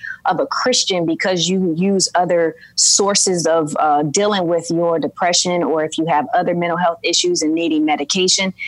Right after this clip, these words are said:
it is okay. Essentially, that is what we're saying. So yes, we acknowledge and we give all praise and honor to God, but there is a reason why these things are here. You know, we talked about Eastern, Western, but, you know, in, uh, more in the Eastern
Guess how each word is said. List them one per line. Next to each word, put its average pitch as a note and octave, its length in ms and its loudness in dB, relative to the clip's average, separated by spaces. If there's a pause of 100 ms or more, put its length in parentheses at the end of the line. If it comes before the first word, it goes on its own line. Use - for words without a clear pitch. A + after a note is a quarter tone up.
(220)
it F#3 180 2
is D#3+ 320 0
okay. E3+ 800 0
Essentially, F3 480 0
that D#3+ 160 4
is D3 140 0
what E3+ 160 0
we're D#3+ 120 0
saying. D#3 400 0 (220)
So F#3+ 140 2
yes, F3+ 280 2
we G3 200 2
acknowledge F3 520 0
and D#3+ 140 0
we F3 80 0
give E3 220 0
all G3 260 2
praise E3 380 -2
and D#3+ 80 0
honor D#3 260 0
to D3+ 80 -2
God, F3 380 2 (300)
but F3+ 260 -2 (140)
there G#3 280 0
is F#3 140 -2
a E3+ 80 -2
reason G#3+ 400 0
why F3 180 2
these F3+ 220 -2
things F#3 260 -2
are F3 140 -2
here. B3+ 320 -2 (340)
You F3+ 60 0
know, F3 160 2
we E3+ 140 0
talked E3+ 340 -2
about D#3+ 300 0
Eastern, F3 460 -2
Western, F3 480 0
but, D#3 220 -2
you F3+ 60 0
know, E3 240 0
in, D#3 200 0
uh, D3+ 420 0
more F3 260 -2
in E3+ 60 -4
the - 140 -4
Eastern E3+ 440 -2